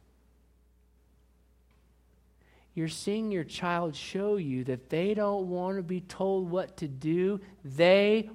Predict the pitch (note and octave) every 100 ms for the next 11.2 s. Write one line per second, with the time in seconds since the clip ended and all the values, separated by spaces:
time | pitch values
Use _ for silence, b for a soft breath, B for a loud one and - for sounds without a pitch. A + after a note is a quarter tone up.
0 | - D#3+ F3+ G3 G#3 G3+ - F#3+ C#3+ D3
1 | C#3+ D3+ E3+ D3+ E3+ E3+ - A#3 A3+ F#3
2 | B2 G#2 G2 - - b b b b b
3 | D#3 F3 D#3 C3+ E3 F3+ G#3 G3+ G#3+ E3
4 | - F3+ F3 D3+ C3+ C#3+ C#3 C3+ C#3+ C#3
5 | C#3+ B2+ B2+ A2 - - - B B D3
6 | C#3+ C#3 C3 E3+ - D#3 E3+ D#3 D3+ D3
7 | C3+ B2 - D#3 D3 - C3 B2+ C#3 C#3
8 | B2+ B2 B2 - B2+ A#2 A2+ B B B
9 | - D3+ - E3 C#3 - - _ _ b
10 | b b b D3 C#3+ D3 E3 F#3+ E3+ B2+
11 | A2